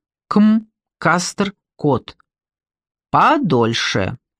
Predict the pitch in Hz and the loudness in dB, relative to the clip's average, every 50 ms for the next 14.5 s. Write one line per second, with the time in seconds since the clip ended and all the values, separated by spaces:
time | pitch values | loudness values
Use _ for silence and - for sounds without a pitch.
0 | _ _ _ _ _ _ _ _ _ _ _ _ _ _ _ _ _ _ _ _ | _ _ _ _ _ _ _ _ _ _ _ _ _ _ _ _ _ _ _ _
1 | _ _ _ _ _ - 214 214 - 208 190 - 185 170 156 - - 156 147 - | _ _ _ _ _ -2 0 0 0 0 0 0 0 0 0 0 0 0 0 -2
2 | - - 190 214 240 240 233 208 143 127 143 147 135 139 139 135 131 160 202 202 | -2 -2 -2 0 0 0 0 0 0 2 2 2 2 2 2 2 2 2 2 0
3 | 202 214 196 180 - - 160 160 156 156 170 170 147 135 127 123 113 113 117 - | 0 0 -2 -2 -2 -2 0 0 0 0 0 0 0 0 0 0 0 0 -2 -4
4 | - - - 156 117 98 98 - _ _ _ _ _ _ - - - _ _ _ | -4 0 0 2 2 0 -2 -8 _ _ _ _ _ _ -20 -20 -20 _ _ _
5 | - - 320 330 311 - 240 208 165 143 147 160 165 170 165 - 226 226 220 202 | -2 0 0 2 2 2 2 2 2 2 2 2 0 0 0 0 0 2 2 0
6 | 196 - 208 175 - - 190 196 190 180 180 190 185 180 190 208 226 254 320 302 | 0 -2 -4 -4 -4 -2 0 0 0 0 0 -2 0 0 2 2 2 0 0 -2
7 | - - 160 147 143 147 143 139 135 135 135 139 139 131 127 123 135 156 175 196 | 0 0 0 2 2 2 2 2 2 2 0 0 0 0 0 0 0 0 0 0
8 | 214 202 269 277 - - - 330 311 302 - - 202 196 180 - - - _ _ | 0 -2 -2 -4 -4 -2 -2 0 0 0 0 -2 -2 -2 -2 -6 -10 -14 _ _
9 | - - - - - - - _ _ - 208 220 196 214 220 240 277 330 311 - | -20 -20 -20 -20 -20 -20 -20 _ _ 0 2 4 4 4 4 2 2 0 0 0
10 | - 214 185 175 160 - - 156 147 143 135 - - - 185 208 254 269 311 294 | 0 2 2 0 0 0 2 2 2 2 -2 -2 -2 0 0 2 2 2 0 0
11 | 220 160 165 165 156 - - 170 160 - - - 190 226 240 277 285 262 269 254 | 2 2 2 0 0 0 0 0 0 -2 -2 -2 0 0 0 0 0 0 0 0
12 | 247 - - _ - 131 123 127 - - 127 - - - 170 156 143 - 170 156 | 0 -2 -4 _ -4 -2 -2 -2 -2 -4 -6 -6 -4 -2 0 0 0 0 0 0
13 | 156 151 156 156 151 151 151 147 143 143 - 143 143 139 131 - 135 127 - - | 0 0 2 2 2 2 2 2 0 0 0 0 0 0 0 -2 -4 -4 -4 -4
14 | - 170 180 202 240 302 339 339 - | -4 -2 0 0 0 0 -2 -4 -10